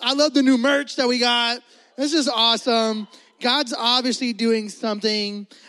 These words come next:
Uh, for those of you that are new or you haven't been here in quite a bit, I just wanna say welcome and then welcome back. I'm just, I'm just glad you're here. Uh, I'm glad that you could, you could have been anywhere else,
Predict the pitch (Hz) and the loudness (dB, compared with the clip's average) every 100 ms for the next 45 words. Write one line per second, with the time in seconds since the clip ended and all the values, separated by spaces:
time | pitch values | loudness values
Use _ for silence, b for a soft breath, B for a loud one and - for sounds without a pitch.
0 | - 208 220 262 254 311 302 285 269 254 | -8 -4 0 2 2 4 4 4 2 0
1 | 240 226 240 247 247 220 233 240 247 220 | 0 0 2 4 4 2 0 0 -2 -2
2 | 196 226 233 220 220 220 220 214 B B | 0 0 0 -2 -2 -2 -2 -4 B B
3 | 208 202 226 202 202 208 202 202 202 240 | -12 -6 -2 0 0 0 0 -2 -4 -4
4 | 220 202 196 170 202 202 208 196 202 208 | -6 -4 -6 -4 -4 -4 -4 -4 -4 -8
5 | B B 180 180 185 175 196 190 190 170 | B B -8 -6 -6 -2 -2 -2 -6 -10
6 | 160 185 190 196 190 190 220 240 - B | -10 -4 -4 -4 -6 -8 -4 -4 -6 B
7 | B 294 285 208 208 208 208 185 202 202 | B -8 -8 -6 -2 0 0 -2 -4 -4
8 | 165 190 190 190 190 B B 180 175 185 | -6 -4 -2 -4 -8 B B -12 -10 -8
9 | 190 196 190 190 190 240 202 262 320 254 | -6 -4 -4 -6 -8 -6 -4 -2 0 0
10 | 240 247 262 254 240 220 254 311 - - | 0 -2 -2 0 0 0 0 -2 -4 -18